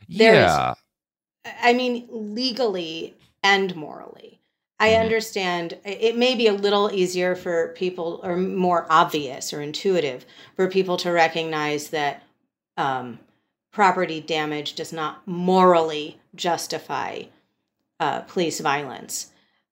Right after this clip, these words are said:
Speaker 1: I think the thing that I would like to make very clear is <laughs> property damage does not legally justify
Speaker 2: Yeah.
Speaker 1: police violence.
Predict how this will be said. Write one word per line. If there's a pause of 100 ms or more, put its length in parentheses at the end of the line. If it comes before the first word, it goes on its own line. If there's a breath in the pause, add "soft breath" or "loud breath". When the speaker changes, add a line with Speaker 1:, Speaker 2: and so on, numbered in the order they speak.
(400)
Speaker 1:
I
think
the
thing
that
I
would
like
to
make
very
clear
is (320 loud breath)
<laughs>
property
damage (180)
does
not (100)
legally (440)
justify
Speaker 2:
Yeah. (220)
Speaker 1:
police
violence.